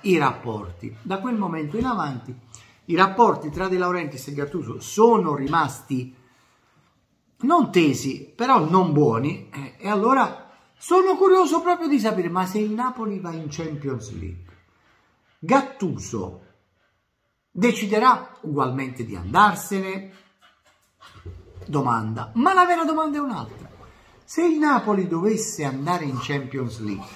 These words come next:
Ga-, eh, De Laurentiis chiederebbe a Gattuso di restare ancora nel Napoli? Perché questa è la vera domanda. Ammesso che Gattuso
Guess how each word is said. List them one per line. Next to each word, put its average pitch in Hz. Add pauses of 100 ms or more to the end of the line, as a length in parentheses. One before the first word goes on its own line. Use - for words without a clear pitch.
(880)
Ga-, 294
eh, 185
De 302
Laurentiis 170 (540)
chiederebbe 339
a 127
Gattuso 131
di 143
restare 156
ancora 120
nel 98
Napoli? 117
Perché 156
questa -
è -
la 90
vera 92
domanda. - (560)
Ammesso 190
che 175
Gattuso 170